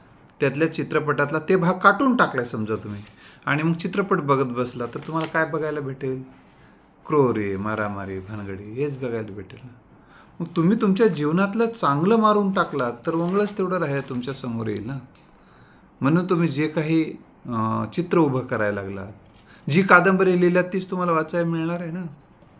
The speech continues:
जे चित्रण केलंय त्याच्यातलं तेच वाचा. अरे, कंटाळा आलाय वाचून वाचून. क-, तुम्हीच निर्माण केले ना, तुम्हीच ते लिहिले ना. तसं तुम्ही जे जीवन निर्माण केलेलं आहे,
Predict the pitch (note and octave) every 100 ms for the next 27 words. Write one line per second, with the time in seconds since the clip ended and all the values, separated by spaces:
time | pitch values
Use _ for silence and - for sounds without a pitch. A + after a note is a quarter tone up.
0 | - _ _ - D3+ E3+ F3+ G3 F#3+ F#3
1 | F3+ F3+ F3+ F3 F3+ F3 F3 F#3+ F#3+ E3
2 | E3 D#3 D#3 D#3 D#3 D#3+ E3+ G#3 F#3 D3
3 | B2+ A#2 A#2 A2 A2+ G#2+ G2 A#2 - -
4 | - F#3+ - A3+ C#4+ D4 - E3 C#3 B2+
5 | B2 A2 A2 C#3+ G3 G3+ G#3 E3 B2+ G#2+
6 | G#2 G2+ C3+ C#3 - - - _ _ -
7 | - - - C#3 G3+ G3 E3 D3 D#3+ C#3+
8 | C#3+ B2 B2 D#3+ C#3 A2+ A#2 C#3 F3 E3
9 | D3 G#2 G#2 G2+ F#2 G2+